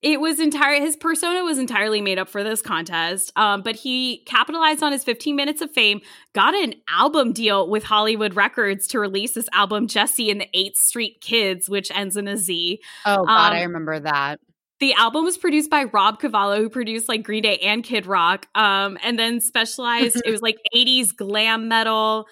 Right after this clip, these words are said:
Speaker 1: And then Stevie Nicks did a duet with him on this album.
Speaker 2: What?
Speaker 1: Yeah, I, it was
Speaker 2: No,
Speaker 1: wild.
Speaker 2: I refuse that.
Speaker 1: Wild.
Speaker 2: I refuse that on its
Speaker 1: Wild.
Speaker 2: face.
Speaker 1: Since then, he hasn't done
Speaker 2: Nope.
Speaker 1: much.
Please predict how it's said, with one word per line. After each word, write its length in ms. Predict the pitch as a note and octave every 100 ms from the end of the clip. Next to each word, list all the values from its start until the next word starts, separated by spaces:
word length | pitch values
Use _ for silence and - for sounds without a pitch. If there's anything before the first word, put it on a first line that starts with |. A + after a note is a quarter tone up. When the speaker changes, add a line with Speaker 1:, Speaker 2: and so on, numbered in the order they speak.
| - - -
Speaker 1:
And 120 | A#3 B3
then 180 | C4
Stevie 500 | - - A3+ A#3 B3
Nicks 340 | G3+ F3+ G3 -
did 320 | F#3+ G3 G#3+
a 60 | G#3+
duet 440 | G#3 F3 F3+ -
with 200 | A3+ A3+
him 240 | C4 B3
on 160 | B3 B3
this 180 | B3 -
album. 680 | A3+ A#3+ B3 B3 A#3+ A#3+ A#3+ A#3
Speaker 2:
What? 220 | A4+ D5+ - _ _ _
Speaker 1:
Yeah, 360 | G#3+ B3+ A3+ F#3
I, 200 | B3 B3+ G#3+
it 120 | C4+
was 100 | F#3+
Speaker 2:
No, 340 | F3+ E3+ D#3
Speaker 1:
wild. 220 | D3+ A#3+ A#3+
Speaker 2:
I 160 | G3+ G#3
refuse 460 | G#3+ - G#3+ G3 E3+ E3+
that. 300 | D#3 D3+ C#4+
Speaker 1:
Wild. 100 | D4 F#3+
Speaker 2:
I 120 | F#3
refuse 760 | G3+ F3+ F3 A3+ A#3 B3 B3+
that 340 | A3 A#3 A#3 A3+
on 260 | G3 D4
its 180 | F#3+ D4+
Speaker 1:
Wild. 220 | C#4 G3+
Speaker 2:
face. 640 | F#3 E3+ D3+ D3 - - - _ _ _ - - - -
Speaker 1:
Since 320 | - F4+ E4+
then, 160 | E4+ E4
he 60 |
hasn't 260 | E4 D#4 D4+
done 180 | C4 B3+
Speaker 2:
Nope. 60 |
Speaker 1:
much. 420 | B3+ B3 A#3 -